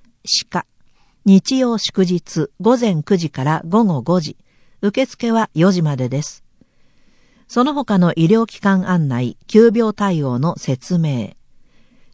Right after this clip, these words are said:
杉並区急病医療情報センター。電話三四二三の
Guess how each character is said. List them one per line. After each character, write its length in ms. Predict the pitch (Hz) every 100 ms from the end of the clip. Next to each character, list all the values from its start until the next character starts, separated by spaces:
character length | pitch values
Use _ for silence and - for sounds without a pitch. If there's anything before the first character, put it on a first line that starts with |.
| -
杉 320 | - 196 277
並 280 | 277 277 254
区 220 | - 123
急 200 | - 220 240
病 240 | 240 233
医 100 | 208
療 200 | 202 208
情 200 | 190 196
報 200 | 185 180
セ 180 | 180 170
ン 80 | 139
タ 360 | - 107 101 -
ー。 560 | _ _ _ - -
電 300 | 165 214 208
話 220 | 196 185 -
三 360 | - 208 247 262
四 320 | 247 214 151
二 220 | 165 190
三 340 | - 190 151
の 200 | 143 156